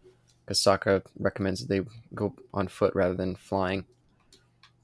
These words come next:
But very quickly we meet Jet and his gang, and Katara very quickly seems pretty smitten with him. So, I mean, sometimes she gets a little distracted by her, uh, her attractions.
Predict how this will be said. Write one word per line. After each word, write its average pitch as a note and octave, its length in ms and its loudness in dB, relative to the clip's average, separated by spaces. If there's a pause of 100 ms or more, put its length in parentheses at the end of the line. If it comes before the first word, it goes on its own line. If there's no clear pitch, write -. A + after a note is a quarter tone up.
(100)
But - 300 4
very C#3+ 240 6
quickly C#3 300 0
we A#2 100 4
meet A2+ 200 0
Jet G#2+ 360 4
and G2+ 120 -4
his G#2 200 -2
gang, G2+ 500 0 (720)
and G2 180 -2
Katara D3 400 6
very C3 140 8
quickly A2 400 2
seems G2 280 -2
pretty A2+ 240 0
smitten F#2 480 -2
with E2 160 -4
him. - 260 -4 (400)
So, - 520 0 (1300)
I G#2 60 -8
mean, G2+ 140 0
sometimes G#2+ 380 0
she A2 80 0
gets G#2 160 2
a G#2+ 40 4
little G#2 160 4
distracted F#2 600 0
by F2 140 2
her, G2 240 2
uh, F2+ 140 4 (120)
her G#2+ 100 -2
attractions. - 760 -2